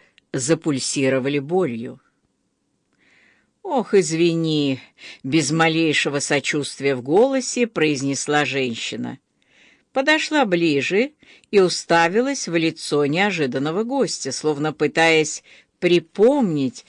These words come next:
встречались ли они раньше. Да Леон чувствовал себя неуверенно под изучающим взглядом высочайшей. Время не пожалело ее. С момента их последней встречи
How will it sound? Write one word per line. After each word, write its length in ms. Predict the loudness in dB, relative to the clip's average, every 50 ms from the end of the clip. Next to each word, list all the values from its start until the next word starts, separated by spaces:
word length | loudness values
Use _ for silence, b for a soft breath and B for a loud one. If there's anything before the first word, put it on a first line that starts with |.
| b b b
встречались 1160 | b -6 -6 -6 0 0 0 0 0 -2 -2 -2 0 2 2 4 4 2 0 0 -2 -4 -4
ли 120 | -2 0 0
они 260 | 0 0 0 0 0
раньше. 680 | 0 0 -2 -2 -4 -4 -6 -8 -8 -8 -8 -10 -14 -16 _ _ _ B B B B B B B B B B
Да 180 | 0 2 4
Леон 340 | 4 4 4 4 2 0 -2
чувствовал 640 | -2 0 0 0 0 0 -2 -6 -2 0 0 0 0
себя 340 | -2 -4 -2 2 2 2 2
неуверенно 800 | 2 0 0 -2 0 2 4 4 4 6 4 2 2 0 -2 -2
под 280 | -4 -6 -6 -6 -10 _ _ -8
изучающим 880 | -6 -6 -4 -2 -4 -4 -2 0 2 2 4 2 2 0 -2 -4 -4 -4
взглядом 640 | -6 -6 -6 -4 -2 2 2 2 2 0 -2 -4 -4
высочайшей. 1040 | -4 -4 -4 -2 -4 -4 -2 -4 -2 -2 0 0 -2 -2 -4 -6 -8 -10 -12 -16 -18 _ _ _ _ _ _ _ _ _ _ _ _ _ b b b b b b b b b b b b
Время 560 | -6 -2 0 4 4 4 4 4 2 2 2
не 160 | 4 2 2
пожалело 640 | 2 2 0 2 2 0 2 4 4 4 4 4 2
ее. 580 | 2 2 2 0 -2 -2 -4 -4 -4 -6 -8 -8
С 160 | -8 -6 -4
момента 520 | -4 -2 -2 -2 -2 -2 -2 -2 0 -2
их 160 | -2 -2 -2
последней 600 | -2 -2 0 0 -2 -4 -2 -2 -2 -2 -4 -4
встречи 800 | -6 -8 -12 -10 -6 -4 -2 -2 -2 -2 -4 -4 -4 -4 -4 -6